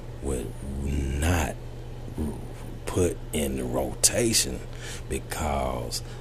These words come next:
it's almost like, you know, saying you ha-, you know, you's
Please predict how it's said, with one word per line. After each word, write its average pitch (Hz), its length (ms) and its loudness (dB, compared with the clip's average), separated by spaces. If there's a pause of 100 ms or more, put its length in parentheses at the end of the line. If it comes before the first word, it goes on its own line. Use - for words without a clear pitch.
(280)
it's 90 220 4
almost 98 760 2
like, 60 340 -2 (320)
you 78 160 2
know, 64 340 0
saying 80 540 2
you 69 80 -2
ha-, 73 320 -4
you 80 100 0
know, 65 320 -2 (640)
you's 87 340 4